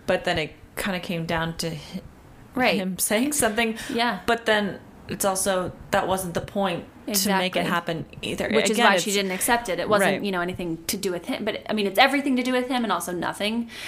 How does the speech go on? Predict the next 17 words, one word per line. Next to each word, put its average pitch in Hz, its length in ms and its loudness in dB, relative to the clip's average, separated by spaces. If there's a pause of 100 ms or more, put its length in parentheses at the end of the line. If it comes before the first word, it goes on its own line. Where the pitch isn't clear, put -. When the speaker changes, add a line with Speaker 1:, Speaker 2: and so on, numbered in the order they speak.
(140)
Speaker 2:
Um, 185 460 2
but 202 100 4
it's 196 180 -4
more 196 240 0
just 180 220 -6
to - 80 -4
do 180 220 -4
with 165 320 -8 (440)
the - 220 -6
principle 247 500 0
of 170 120 0
the 175 80 -2
whole 170 160 0
thing 180 280 -4
of, 160 320 -4
of 185 320 -6
why 196 760 2